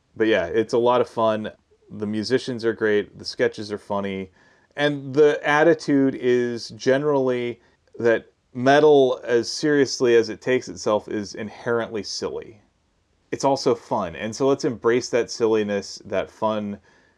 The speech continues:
and maybe not be quite so grim about it all. I mean, if you look at a lot of musicians, like, they're actually a lot more laid back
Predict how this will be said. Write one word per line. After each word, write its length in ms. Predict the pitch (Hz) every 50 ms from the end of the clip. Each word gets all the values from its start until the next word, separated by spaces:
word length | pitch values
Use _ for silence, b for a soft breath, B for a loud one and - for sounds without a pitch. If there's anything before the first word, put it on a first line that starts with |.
| b
and 360 | b 107 104 104 104 104 104 - -
maybe 260 | 113 117 120 123 123
not 240 | 117 113 110 101 107
be 120 | 113 98
quite 540 | - - - - - 107 110 113 123 131 -
so 280 | - - 117 110 104 107
grim 420 | 101 95 95 95 104 107 110 120
about 340 | 123 117 120 120 120 123 127
it 100 | 127 127
all. 400 | 123 127 135 139 139 131 131 _ _ _ _ _ _ _ _ _ -
I 40 | 107
mean, 140 | 110 113 113
if 140 | 107 -
you 140 | 113 117 113
look 220 | 117 123 120 - 123
at 120 | 110 104
a 40 | 104
lot 220 | 101 101 104 104
of 260 | 104 104 101 - _
musicians, 720 | - 107 101 92 95 104 107 - - 110 98 95 90 90 -
like, 180 | 95 95 92 -
they're 280 | 104 101 104 104 101
actually 600 | 92 98 101 98 - - 110 104 101 95 98 - _ b b b
a 80 | b 120
lot 480 | 113 113 117 117 120 127 135 131 -
more 720 | 127 117 117 117 113 113 113 110 110 107 104 101 104 - _ _ _ -
laid 480 | - 107 110 110 117 123 117 104 92
back 400 | 101 104 104 107 107 110 107 -